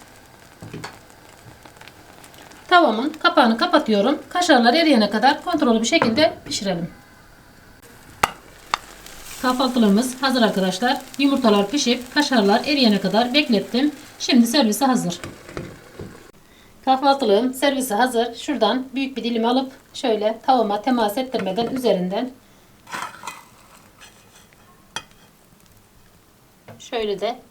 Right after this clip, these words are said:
göstereyim. Gerçekten sizce de pratik ve çok lezzetli gözükmüyor mu arkadaşlar? Mutlaka denemenizi tavsiye ediyorum.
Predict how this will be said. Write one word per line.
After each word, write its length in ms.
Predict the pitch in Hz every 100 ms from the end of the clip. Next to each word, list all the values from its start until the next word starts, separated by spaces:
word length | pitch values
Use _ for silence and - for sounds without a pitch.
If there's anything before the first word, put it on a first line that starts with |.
| -
göstereyim. 560 | 233 226 208 196 240 262 - - - _ _ _
Gerçekten 580 | 240 233 214 - 226 262
sizce 380 | - 269 214 214
de 200 | 214 240 - _ _ _ _ _ -
pratik 360 | 254 233 240
ve 180 | 208 226 -
çok 220 | 233 226
lezzetli 380 | 233 226 226 220
gözükmüyor 400 | 240 233 240 208
mu 80 | 196
arkadaşlar? 520 | 202 196 196 196 185 - - _ _ _ _ -
Mutlaka 560 | 262 233 214 208 233 -
denemenizi 500 | 240 233 208 190 190
tavsiye 360 | 240 233 233
ediyorum. 380 | 233 233 233 240